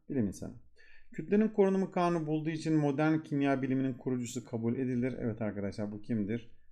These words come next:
Lavoisier'dir. İkinin yanına ne yazacağız? Şöyle A yazalım. Alkolü antiseptik olarak tıpta kullanmış.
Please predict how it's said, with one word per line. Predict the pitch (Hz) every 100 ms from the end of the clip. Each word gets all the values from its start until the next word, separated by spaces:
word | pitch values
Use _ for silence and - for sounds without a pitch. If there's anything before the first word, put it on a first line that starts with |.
| - -
Lavoisier'dir. | 113 113 113 117 113 107 110 110 - - - - - -
İkinin | 120 131 127
yanına | 117 110 107
ne | 110
yazacağız? | 113 92 85 107 120
Şöyle | - 104
A | - 104 95
yazalım. | 80 78 85 135 143 - - - - - - - - - -
Alkolü | 147 160 - 208
antiseptik | 202 170 180 - 190 - 208
olarak | 160 127 127
tıpta | - - 156
kullanmış. | 160 156 156 160 160 -